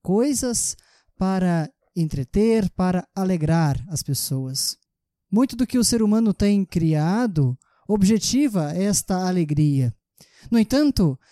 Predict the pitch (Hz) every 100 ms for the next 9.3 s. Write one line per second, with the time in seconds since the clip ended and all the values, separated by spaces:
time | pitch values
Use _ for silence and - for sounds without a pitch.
0 | _ 160 247 302 285 220 - 208 233 330
1 | 330 330 - 247 - 254 285 294 - -
2 | - - 233 226 - 147 135 - - _
3 | _ _ 175 - 156 151 220 269 233 226
4 | - - _ _ _ 175 190 202 175 147
5 | 139 127 - - - _ _ _ _ _
6 | _ - 208 233 247 220 208 - 233 233
7 | 220 208 196 170 - 196 196 220 208 -
8 | 185 185 185 165 202 185 165 151 160 202
9 | 226 302